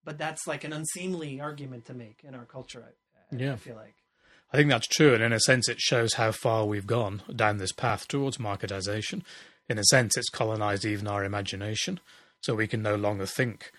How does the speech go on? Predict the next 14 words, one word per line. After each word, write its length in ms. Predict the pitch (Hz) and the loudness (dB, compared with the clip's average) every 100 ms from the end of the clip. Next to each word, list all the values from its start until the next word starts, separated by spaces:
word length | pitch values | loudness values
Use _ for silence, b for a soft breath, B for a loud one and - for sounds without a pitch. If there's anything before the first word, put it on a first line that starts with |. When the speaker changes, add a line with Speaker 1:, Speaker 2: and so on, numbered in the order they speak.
| b b - | b b -4
Speaker 2:
outside 440 | 120 - 117 92 | -2 0 -2 -4
the 80 | 98 | -6
box 500 | 95 92 - - - 143 | -8 -8 -6 -6 -4 -8
of 100 | - | -4
costs 280 | 123 147 143 | -4 -4 -4
Speaker 1:
Mm-hmm. 60 | |
Speaker 2:
and 80 | 101 | -4
benefits. 540 | 95 92 - - - - B B - | -6 -6 -8 -6 -8 -8 B B -6
And 100 | 113 | -6
of 80 | - | 0
course, 280 | 113 107 | 0 0
once 220 | 110 104 - | -2 -4 0
that 200 | 123 - | -2 0
happens, 560 | 98 - 107 98 - | -6 -6 -10 -6 -8